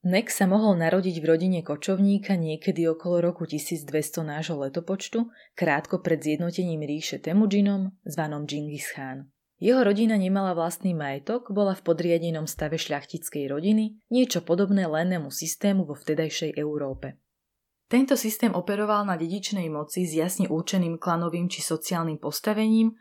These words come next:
ktoré nebolo možné preklenúť, respektíve to bolo veľmi náročné.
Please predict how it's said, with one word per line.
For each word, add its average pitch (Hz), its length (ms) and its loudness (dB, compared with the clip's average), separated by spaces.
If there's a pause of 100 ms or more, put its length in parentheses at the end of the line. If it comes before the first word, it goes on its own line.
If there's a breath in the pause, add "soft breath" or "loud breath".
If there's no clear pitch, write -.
(120 loud breath)
ktoré 226 240 4
nebolo 170 320 0
možné 151 400 -4
preklenúť, 202 720 -4 (240 soft breath)
respektíve 185 720 0
to 180 80 -6
bolo 147 240 -4
veľmi 151 320 -2
náročné. 143 640 -8